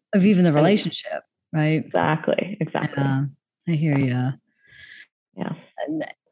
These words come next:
Speaker 1: any other takeaways you'd like to share when it comes to helping kids deal with grief?
Speaker 2: I guess I just wanted to share, like, I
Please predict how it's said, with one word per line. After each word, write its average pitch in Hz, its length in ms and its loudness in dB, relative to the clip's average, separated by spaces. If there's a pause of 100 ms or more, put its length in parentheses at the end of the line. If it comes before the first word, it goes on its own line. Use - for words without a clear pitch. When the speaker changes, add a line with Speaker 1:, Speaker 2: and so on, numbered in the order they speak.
(240)
Speaker 1:
any 262 360 6
other 294 180 6
takeaways 254 720 4
you'd 185 80 4
like 170 200 2
to 170 80 0
share 147 760 2
when 165 100 0
it 160 120 -2
comes 147 540 0
to 143 440 2 (720)
helping 165 300 2
kids 143 320 0
deal 156 180 4
with 147 220 2
grief? 131 500 0 (2000)
Speaker 2:
I 247 40 4
guess 359 160 6
I 415 180 6
just 330 120 2
wanted 285 220 4
to 262 180 2
share, 196 600 4
like, 156 220 2 (840)
I 202 560 2